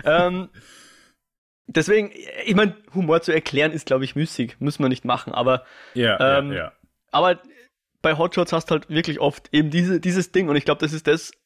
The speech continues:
Speaker 1: warum ich so weit gehen würde, das, äh, zu behaupten, dass einiges auch heute noch funktionieren würde, wenn ich den Film zum ersten Mal sehe. Eben dieser,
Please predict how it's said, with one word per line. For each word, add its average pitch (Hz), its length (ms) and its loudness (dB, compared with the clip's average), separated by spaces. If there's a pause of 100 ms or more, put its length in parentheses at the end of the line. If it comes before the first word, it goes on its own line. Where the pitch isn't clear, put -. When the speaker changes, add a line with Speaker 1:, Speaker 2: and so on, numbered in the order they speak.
(240)
Speaker 1:
warum 165 480 -2
ich - 340 -6 (180)
so - 160 -2
weit 147 200 2
gehen 151 260 -2
würde, 147 200 2
das, - 360 -4
äh, - 120 -8
zu 147 140 -10
behaupten, 131 360 2
dass 131 360 -8
einiges 160 400 0
auch 143 140 -4
heute 143 260 2
noch 135 200 0 (260)
funktionieren 151 600 0
würde, 175 260 4
wenn 147 100 2
ich 143 60 -4
den 143 120 -10
Film 156 160 -6
zum 151 100 -10
ersten - 240 -4
Mal 123 100 -2
sehe. - 320 -6 (300)
Eben 156 300 2
dieser, 160 440 0